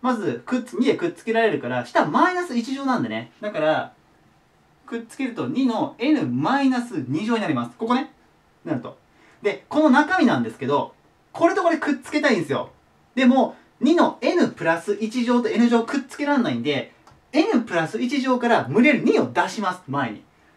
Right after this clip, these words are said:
で、出すと、二かける二のN乗ってなることができるから、ここくっつけると、三。ここ一があるからね。一足す二で、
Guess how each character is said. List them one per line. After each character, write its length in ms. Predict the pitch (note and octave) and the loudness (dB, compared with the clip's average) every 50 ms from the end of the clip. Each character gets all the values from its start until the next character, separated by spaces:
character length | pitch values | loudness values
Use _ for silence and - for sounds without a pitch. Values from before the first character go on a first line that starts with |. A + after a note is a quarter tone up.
| _ _ | _ _
で、 100 | - D#3+ | -6 -4
出 100 | B2+ G#3+ C#4+ D#4+ | 0 2 2 2
す 140 | - - - | 0 -2 -4
と、 340 | E3 E3 D3+ B2+ - - - _ _ _ _ _ _ _ _ _ _ _ _ _ _ - | -2 0 0 0 -2 -6 -12 _ _ _ _ _ _ _ _ _ _ _ _ _ _ -4
二 260 | D3+ - D#4 G4 - | 0 2 2 2 2
か 240 | - - G#3+ B3+ A#3+ | 2 2 2 2 2
け 220 | - - A3+ G#3+ A#3 | -2 -6 -8 -4 -2
る 220 | C#4 C4+ E3+ C3+ B2 | -2 -2 -2 -4 -4
二 180 | D3 A3 B3 | 0 2 2
の 200 | A#3 - - - - | 2 2 0 -6 -6
N 280 | E3+ F3+ F#3 A3 A#3 - | -10 -6 -4 -2 -2 -2
乗 240 | - G#3 G3 G3 F3+ | 0 0 0 0 -2
っ 80 | - | -6
て 280 | - - E3+ - - - _ _ _ _ _ _ _ _ _ _ - | -8 -8 -8 -8 -8 -12 _ _ _ _ _ _ _ _ _ _ -4
な 140 | - G3+ A3+ | 2 4 4
る 80 | G#3+ G#3+ | 4 4
こ 80 | D#3 | 2
と 80 | C3+ B2+ | -2 -4
が 100 | G#2+ A2 | -6 -6
で 120 | A2 D3+ D#3+ | -6 -6 -2
き 100 | B3 A#3 | -2 -2
る 100 | F3 - | -2 -2
か 80 | C3+ | -2
ら、 280 | - G#2+ - - - - _ _ _ _ - | 0 0 0 0 -2 -8 _ _ _ _ -12
こ 120 | - B3+ B3 | -6 -4 -2
こ 120 | C#4+ - | -2 -2
く 160 | - D4 C#4+ | -2 -2 -4
っ 20 | B3 - _ | -4 -6 _
つ 120 | - - - | -18 -10 -6
け 100 | D4 C#4+ | -4 -4
る 140 | A3 E3+ - | -4 -4 -4
と、 320 | - D4 B3 D#3+ - - _ _ _ _ _ _ _ _ _ _ _ _ _ _ _ _ _ _ _ _ _ _ _ _ _ _ _ _ _ _ | -4 -4 -4 -4 -6 -10 _ _ _ _ _ _ _ _ _ _ _ _ _ _ _ _ _ _ _ _ _ _ _ _ _ _ _ _ _ _
三。 480 | _ - - - C4 C4+ C4+ - - - _ _ _ _ _ _ _ _ _ | _ -16 -6 0 2 2 2 2 -2 -8 _ _ _ _ _ _ _ _ _
こ 80 | - B3+ | -4 -4
こ 60 | A#3 | -4
一 140 | - - C4 | -4 -2 -2
が 80 | F#3 | -2
あ 40 | - | -2
る 60 | - | -2
か 60 | - - | -4 -8
ら 60 | A3 | -12
ね。 160 | D#4+ - - - | -12 -14 -14 -16
一 260 | G3 G3+ - B3 A#3 | -16 -14 -8 -4 -4
足 140 | F3+ D#3 - | -4 -4 -2
す 60 | D3+ | -4
二 160 | D#3 F3 D#3 | -4 -2 -2
で、 240 | F3 D#3+ C#3 C3 | -2 -4 -4 -6